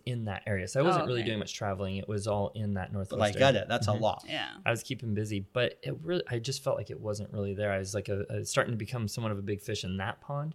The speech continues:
Speaker 2: Right.
Speaker 1: but I was like, "This is not reaching out to the world." Um, so that's where I decided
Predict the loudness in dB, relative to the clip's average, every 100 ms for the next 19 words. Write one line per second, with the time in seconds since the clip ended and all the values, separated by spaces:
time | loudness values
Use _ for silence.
0 | -2 0 0 2 2 2 0 -2 -2 0
1 | 0 -2 -4 -2 -4 -4 -6 0 0 0
2 | -6 -20 _ _ -2 0 0 -2 2 4
3 | 4 2 0 -2 -4 -4 -4